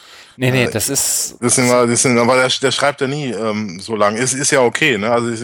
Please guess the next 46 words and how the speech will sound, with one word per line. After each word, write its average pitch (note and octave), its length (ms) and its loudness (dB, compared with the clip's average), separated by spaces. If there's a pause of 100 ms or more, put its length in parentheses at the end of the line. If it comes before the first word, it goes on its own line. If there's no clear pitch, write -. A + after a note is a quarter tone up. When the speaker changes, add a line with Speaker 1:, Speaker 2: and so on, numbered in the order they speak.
Speaker 2:
ich A#2 100 -8
mag B2 180 -2
auch B2 80 0
nicht, B2 160 -4
wenn's B2 160 -2
dann B2 160 0
so A#2 100 -4
ewig, B2+ 380 -2
äh, F2+ 80 -12
lang G#2+ 500 0 (260)
Speaker 1:
Mhm. A2 160 -12
Speaker 2:
ist, G#2+ 200 -2
wo A#2 80 2
du A#2 100 4
dann A2+ 180 2
irgendwie A2+ 200 2
Schwierigkeiten B2 560 0
hast A#2+ 180 -2
und A#2+ 80 -4
weißt A#2+ 160 0
gar B2 80 0
nicht, A#2+ 100 0
wo A#2+ 120 0
die A2+ 80 2
eigentlich G#2+ 320 0
herkommen. A2 320 -2
Und G#2 40 0
da G2+ 60 0
kommt G#2+ 240 -2
der A#2+ 140 2
Aspekt A#2+ 340 -2
noch G#2+ 80 -4
und G#2 140 -2
der B2 100 4
Aspekt F#2+ 420 -2
noch. F#2+ 140 -4 (380)
Aber A2+ 320 2
da A2+ 300 2
könnte C3+ 320 -2
es - 260 -2
schon B2 340 -2
ein, A#2+ 240 -4
ein A#2 160 -2
bisschen B2 560 -2
länger A2 300 2
sein, D#2+ 420 -4